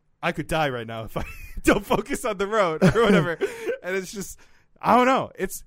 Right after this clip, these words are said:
Speaker 1: it's cool, but it's also weird, and it's a little
Speaker 2: Disso-
Speaker 1: bit scary.
Speaker 2: Dissociation is such a crazy thing, 'cause it's like, you can just, like, you're out of it. Like, you're like, "Is this real?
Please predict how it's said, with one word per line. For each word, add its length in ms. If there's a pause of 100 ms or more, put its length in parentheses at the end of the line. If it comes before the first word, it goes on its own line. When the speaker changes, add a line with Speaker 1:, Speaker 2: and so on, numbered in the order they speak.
Speaker 1:
it's 200
cool, 540
but 200
it's 120
also 240
weird, 460
and 160
it's 120
a 60
little 260
Speaker 2:
Disso- 140
Speaker 1:
bit 80
scary. 320
Speaker 2:
Dissociation 960
is 80
such 180
a 40
crazy 500
thing, 340
'cause 140
it's 160
like, 160
you 120
can 180
just, 280
like, 220 (180)
you're 200
out 160
of 80
it. 120 (320)
Like, 140
you're 80
like, 160
"Is 140
this 160
real? 320